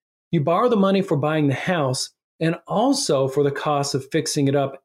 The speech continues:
after you buy it. And then that's all rolled up into one mortgage. So it might work this way. Let's say you buy a house for three hundred thousand dollars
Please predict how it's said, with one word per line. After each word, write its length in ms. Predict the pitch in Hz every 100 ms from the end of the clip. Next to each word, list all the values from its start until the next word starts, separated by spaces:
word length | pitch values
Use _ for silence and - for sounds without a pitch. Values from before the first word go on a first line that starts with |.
| -
after 340 | 143 147 -
you 200 | 147 135
buy 300 | 123 139 147
it. 200 | 123 92 - _ - -
And 80 | 151
then 80 | 151
that's 200 | 170 180
all 300 | - 151 160
rolled 260 | 160 156 143
up 240 | 131 131
into 180 | 135 135
one 260 | 131 127 131
mortgage. 560 | 156 202 139 110 - _
So 420 | - - 139 113 - -
it 60 | 160
might 180 | 160 151
work 220 | 143 143
this 180 | 143 135
way. 280 | 127 - - - - - 165
Let's 160 | 165
say 400 | 185 170 165 165 _ _ -
you 140 | 151
buy 200 | 139 156
a 60 | 160
house 220 | 175 165
for 160 | 151 147
three 180 | 170
hundred 220 | 156 165 160
thousand 300 | 151 151 143
dollars 480 | 180 190 139 139